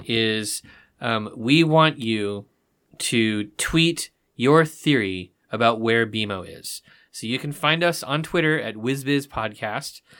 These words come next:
Uh, just tweet at us, tag us in, on Twitter, and just be like, "I think bmo is blah, blah, blah, blah, blah." If you, uh, happen to be, uh, the person who stole bmo, um, we will give you,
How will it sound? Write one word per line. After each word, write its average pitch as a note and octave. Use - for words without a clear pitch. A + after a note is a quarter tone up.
Uh, A2
just C3+
tweet D#3
at C3+
us, D3
tag C#3+
us D#3
in, C3+
on C3
Twitter, D3
and A#2
just A#2
be A#2+
like, A2
"I D3+
think -
bmo A#2+
is D#3
blah, G2+
blah, C3+
blah, G#3+
blah, E3
blah." G2+
If C#3+
you, C3
uh, A#2
happen B2+
to B2
be, A#2+
uh, A2+
the A2+
person A#2
who A#2+
stole A#2
bmo, F#3+
um, A#2
we B2
will C3
give C#3+
you, D3